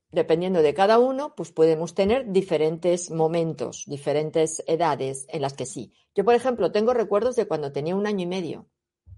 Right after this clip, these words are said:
y dos años, porque yo me recuerdo en la guardería. Cuando mi madre me lleva a la guardería, yo tenía dos años, y yo recuerdo. De hecho, una escena la tengo clara, cuando le di un bofetón a un niño porque me quitó la pelota.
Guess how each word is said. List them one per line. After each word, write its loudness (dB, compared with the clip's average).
y -2
dos -2
años, -4
porque -2
yo -2
me 0
recuerdo 0
en -2
la 0
guardería. -4
Cuando -6
mi -6
madre -6
me -4
lleva 2
a 0
la 0
guardería, 0
yo 2
tenía 0
dos -6
años, -14
y -8
yo -2
recuerdo. 0
De -2
hecho, 0
una 0
escena 0
la 4
tengo 4
clara, 0
cuando 0
le 4
di 4
un 2
bofetón 2
a -2
un -2
niño 0
porque 0
me -2
quitó 0
la 0
pelota. -4